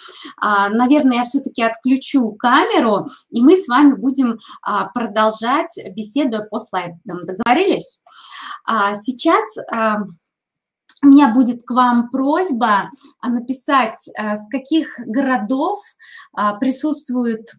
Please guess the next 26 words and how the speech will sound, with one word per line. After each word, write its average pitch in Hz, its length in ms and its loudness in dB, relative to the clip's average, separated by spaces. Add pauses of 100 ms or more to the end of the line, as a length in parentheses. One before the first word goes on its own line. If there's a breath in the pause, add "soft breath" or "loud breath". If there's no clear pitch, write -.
(160)
наши 262 580 0 (140)
партнеры, 269 720 4 (120)
а - 160 -2
также 294 360 4
есть 262 360 -2
ли 254 80 -4
в 208 60 -4
нашей 254 420 -2
вебинарной 233 640 -2
комнате 302 480 2
гости. 208 760 -2 (600 loud breath)
Череповец, 269 840 2
Краснодар, 247 840 2
Сыктывкар, 262 1160 -2
Ярославль, 226 1120 0
Рязань, 226 760 -2 (120)
Омск, 254 540 0
Ейск, 220 680 -4 (120)
Тольятти. 247 800 -2 (240)
Друзья, 254 640 0
что-то 262 340 2
невероятное, 262 720 4
я - 20 2
даже 247 240 2
не 254 100 6
успеваю, 247 680 0